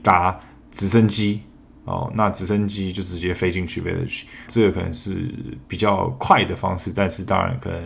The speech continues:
你就要花好像两百多块，会比较贵一点。那这个 Havasupai Village 里面呢，它有几个规定。第一个规定呢，就是你不能在它的 village 里面拍照。在那个 trail 你快要接近这个 village 的时候呢，它就会有一个告示牌，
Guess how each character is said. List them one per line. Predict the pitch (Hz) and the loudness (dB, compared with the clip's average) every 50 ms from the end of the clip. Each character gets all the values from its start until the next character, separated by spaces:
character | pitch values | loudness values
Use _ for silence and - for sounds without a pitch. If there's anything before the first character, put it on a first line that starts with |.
| - - - | -8 -10 -10
你 | - - - - | -10 -10 -10 -8
就 | - 95 | -2 0
要 | 95 92 | 2 2
花 | 90 87 98 90 87 87 87 87 90 92 | 2 2 0 0 0 -2 -4 -6 -8 -8
好 | 92 87 | -10 -8
像 | - 101 101 95 | -2 -2 0 0
两 | 92 92 107 123 | 2 4 6 6
百 | 120 101 | 6 6
多 | - 92 92 | 4 0 -2
块， | - - 110 95 - - - - - | 0 2 2 2 0 -2 -12 -16 -6
会 | - 117 113 | -2 0 0
比 | 98 90 | 0 2
较 | - 98 95 | 2 2 2
贵 | - - 135 104 95 | 4 4 4 6 4
一 | 95 | 4
点。 | 87 - - - - - - - - - - | 0 -4 -10 -12 -14 -18 -20 -20 -20 -2 4
那 | - 196 | 4 6
这 | 190 185 170 | 6 6 6
个 | |
Havasupai | 123 127 127 120 117 110 - - - 135 123 127 120 113 | 4 4 4 4 4 4 2 2 0 2 4 6 6 8
Village | 131 156 147 113 - 92 | 8 8 6 6 4 2
里 | 92 | -2
面 | 92 104 110 | -2 0 0
呢， | 104 98 95 | 0 0 0
它 | 92 98 104 | 2 4 4
有 | 107 104 | 4 2
几 | 104 - 98 92 | 2 -2 -6 -8
个 | 85 - | -6 2
规 | - 110 120 123 | 8 10 10 10
定。 | 120 - - - - - - - - | 10 8 6 4 2 -6 -14 -10 0
第 | - 214 220 | 4 6 8
一 | |
个 | 202 165 | 8 8
规 | 127 123 139 135 | 8 8 6 6
定 | 143 143 123 | 6 6 4
呢， | 110 107 | 4 4
就 | 107 117 | 4 2
是 | 104 113 117 107 101 92 - | 2 2 2 2 2 0 -2
你 | 90 92 | -4 -4
不 | 90 - - - 185 170 | -6 -6 -4 0 2 4
能 | 123 101 95 92 | 6 4 4 4
在 | 95 117 104 | 4 4 4
它 | 98 107 | 4 4
的 | 104 101 95 | 2 2 0
village | 85 90 95 95 110 120 120 120 113 98 90 - - | 0 -2 -2 4 8 8 8 10 8 6 4 2 -4
里 | 90 87 | -6 -4
面 | 90 98 104 98 98 - - | 0 0 0 0 0 -2 -6
拍 | - - 95 98 | -4 -2 0 0
照。 | 92 - 107 98 92 - | 2 2 2 0 0 -2
在 | - - 151 139 127 | -2 0 2 4 4
那 | 127 143 131 | 4 4 4
个 | 120 | 2
trail | - - - - 185 165 120 | 2 2 0 2 4 4 6
你 | 101 95 | 4 2
快 | - - - - 151 | 0 -2 -2 0 0
要 | 143 | 0
接 | 131 127 - - 165 165 | 0 0 4 8 8 8
近 | 156 156 - 151 123 110 | 8 6 2 2 2 4
这 | - 123 | 4 4
个 | 110 101 | 4 6
village | 107 120 120 117 101 | 6 8 8 8 6
的 | 92 | 4
时 | 87 - - | 2 0 0
候 | 101 98 104 101 | 0 0 2 2
呢， | 95 95 95 | 0 0 -2
它 | - - 117 117 | 0 0 2 2
就 | - - - 123 107 | 2 4 4 4 6
会 | 107 113 107 98 | 6 4 4 4
有 | 92 90 | 2 0
一 | 90 90 90 | 0 -2 -2
个 | 90 92 90 90 | -2 -4 -4 -2
告 | 87 - 135 131 | 4 4 6 6
示 | 131 - 120 | 6 2 0
牌， | 95 95 90 | 0 -2 -2